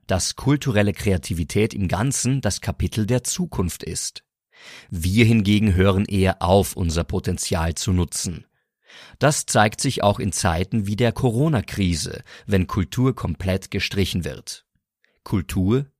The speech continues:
ist Lebensart. Kultur ist kein Luxus, sondern trägt mit ihren Impulsen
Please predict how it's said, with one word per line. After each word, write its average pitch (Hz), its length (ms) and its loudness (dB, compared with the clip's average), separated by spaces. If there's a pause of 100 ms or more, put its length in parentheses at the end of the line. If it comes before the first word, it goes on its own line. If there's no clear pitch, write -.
ist - 280 -4
Lebensart. 113 920 -2 (1120)
Kultur 117 460 4
ist - 240 0
kein 90 240 0
Luxus, - 680 -4
sondern 127 460 2
trägt 117 400 -2
mit 117 160 -2
ihren 104 260 2
Impulsen 92 720 -2